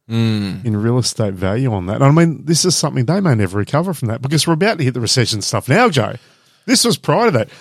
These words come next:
Speaker 2: Fucking, this was the, the hem session.
Speaker 1: Mm.
Speaker 2: We're about to hit the recession.
Speaker 1: I think what the good people at Byron are probably gonna have to try and do.
Speaker 2: Mm.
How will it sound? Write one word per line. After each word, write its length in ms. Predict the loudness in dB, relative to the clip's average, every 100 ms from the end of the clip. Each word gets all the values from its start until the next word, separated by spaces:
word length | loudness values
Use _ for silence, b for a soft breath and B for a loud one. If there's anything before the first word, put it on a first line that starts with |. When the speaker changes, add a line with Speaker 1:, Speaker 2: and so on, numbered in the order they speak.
| B
Speaker 2:
Fucking, 300 | _ -4 -2 -2
this 160 | -2
was 180 | -2 0
the, 220 | 0 0 -8 _ _ _ _
the 80 | -4
hem 280 | 0 0 2
session. 560 | 2 2 2 0 -4 -6 _ _
Speaker 1:
Mm. 640 | 0 2 2 0 -2 -4 -6
Speaker 2:
We're 80 | -2
about 160 | 2 2
to 60 | 2
hit 120 | 2
the 80 | 2
recession. 800 | 4 4 4 2 0 -4 -10 -14 _ _ _ b _
Speaker 1:
I 60 | -10
think 400 | -6 -2 -2 -4 _ _ _ _ _ _ _
what 540 | -20 -4 -2 -2 -6
the 60 | -12
good 240 | -6 -6 -4
people 400 | -8 -8 -8 -10
at 80 | -12 _ _ _
Byron 300 | -6 -6 -4
are 40 | -8
probably 260 | -10 -10 -8
gonna 120 | -8
have 200 | -10 -12
to 80 | -12
try 300 | -8 -6 -6
and 100 | -6
do. 300 | -8 -8 -10 -12
Speaker 2:
Mm. 400 | -16 -20 -20 -20